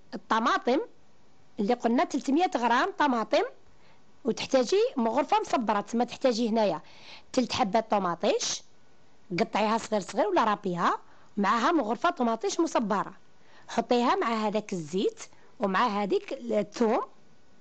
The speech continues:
من بعد حطي الرند، شويه نتاع الرند غبره، تبليها بالتتبيله وحطيها طيب. اون صوص عادي، صلصه عاديه بنينه. نهار اللي طيب وتطفي عليها النار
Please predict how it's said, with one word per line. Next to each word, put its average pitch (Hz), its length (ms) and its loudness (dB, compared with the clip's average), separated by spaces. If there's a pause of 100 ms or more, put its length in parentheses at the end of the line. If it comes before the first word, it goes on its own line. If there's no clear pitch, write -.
(1800)
من 208 60 4
بعد 247 140 2
حطي 262 280 0
الرند، 226 340 0
شويه - 220 -2
نتاع 208 180 0
الرند 214 240 0
غبره، 190 360 2 (1900)
تبليها 208 340 2
بالتتبيله 190 720 -2
وحطيها 508 400 0 (100)
طيب. 320 160 2 (100)
اون 392 80 4
صوص 415 300 -2
عادي، 247 720 2
صلصه 233 420 0
عاديه 220 540 2
بنينه. 214 460 2 (1300)
نهار 247 180 4 (120)
اللي 427 160 0
طيب 320 200 2
وتطفي 302 340 -2
عليها 240 280 0
النار 220 360 0